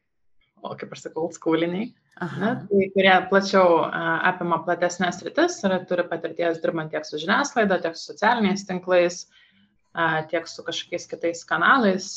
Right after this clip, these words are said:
Speaker 1: a, geba rašyti tekstus, tokie gal multi žmonės, a, bet jie dažnai labai ir būna, kad, a, dirba daug-, daugiau kaip projektų vadovai ir turi komandas, su kuria padeda įgyvendinti tam tikrus techninius darbus. Tai čia toks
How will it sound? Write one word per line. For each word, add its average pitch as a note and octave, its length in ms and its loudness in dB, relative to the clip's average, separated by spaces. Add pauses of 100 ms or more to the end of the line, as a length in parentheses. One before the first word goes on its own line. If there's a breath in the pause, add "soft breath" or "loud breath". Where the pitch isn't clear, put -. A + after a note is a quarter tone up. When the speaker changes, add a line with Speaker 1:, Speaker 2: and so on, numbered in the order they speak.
(120)
Speaker 1:
a, E3 260 0 (640)
geba F3 560 4
rašyti F#3 420 -2
tekstus, A3+ 460 -2
tokie G3 320 0
gal E3+ 240 0 (220)
multi G3+ 440 4
žmonės, G#3 760 0 (520 soft breath)
a, F#3+ 160 2
bet F3+ 220 -2
jie G#3 80 8
dažnai G3 340 4
labai F#3 320 4 (540)
ir F3+ 220 -8
būna, F3 400 2
kad, D#3+ 300 -2
a, E3 200 0
dirba F3 320 -2
daug-, D#3+ 240 -6
daugiau F3 400 0
kaip F3 160 -8
projektų E3+ 320 -2
vadovai A#3+ 460 0
ir - 100 -12
turi G3+ 160 -2
komandas, F3 560 0
su E3+ 100 -10
kuria E3+ 220 -2
padeda E3 400 0
įgyvendinti E3 560 -2
tam E3 140 -16
tikrus E3+ 340 -8
techninius E3 400 -18
darbus. E3 480 -6
Tai - 80 -20
čia - 180 -14
toks - 360 -10